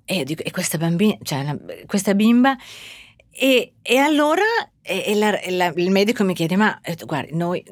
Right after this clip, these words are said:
possiamo por-, possiamo por-, dove abita? Abita qua, abita qua a Mazar-e Sharif.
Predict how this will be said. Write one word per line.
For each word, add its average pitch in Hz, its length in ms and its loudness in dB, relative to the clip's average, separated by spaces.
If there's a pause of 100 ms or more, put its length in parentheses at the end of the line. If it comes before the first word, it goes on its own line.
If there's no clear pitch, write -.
possiamo 170 360 -2
por-, 240 200 -2 (120)
possiamo 208 320 0
por-, 208 160 -4
dove 180 220 4
abita? 143 460 -2
Abita 170 200 -2
qua, 160 240 -2
abita 170 320 0
qua 160 120 0
a 156 40 0
Mazar-e 165 320 0
Sharif. 143 440 -4